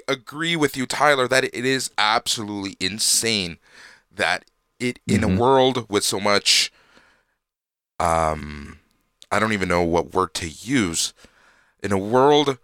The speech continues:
Speaker 1: where we need to protect <laughs> p-, certain people a little more, um, you know, th-, they, being Sacha Baron Cohen's production people,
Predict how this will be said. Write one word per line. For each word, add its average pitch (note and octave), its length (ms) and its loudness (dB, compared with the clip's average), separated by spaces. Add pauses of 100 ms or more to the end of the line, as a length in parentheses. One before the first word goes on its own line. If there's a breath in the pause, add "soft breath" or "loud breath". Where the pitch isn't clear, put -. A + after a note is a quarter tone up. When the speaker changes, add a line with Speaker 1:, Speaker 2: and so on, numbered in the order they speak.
(140)
Speaker 1:
where G2+ 640 4 (520)
we G2+ 400 -4
need C3+ 340 -2 (120)
to A#2 260 -2
protect - 760 -2
<laughs> - 20 -10
p-, - 100 -8
certain D3 460 0
people B2 440 -2
a G#2+ 40 -4
little G2+ 180 -2
more, G2 340 -2 (640 loud breath)
um, G2 540 2 (100)
you A#2 120 0
know, G#2 140 4
th-, G2+ 120 -12 (760)
they, B2 500 2 (240)
being G2 380 -2
Sacha - 520 -2
Baron G2+ 220 -6
Cohen's F#2+ 520 -4
production A2+ 480 -2
people, F#2+ 400 -8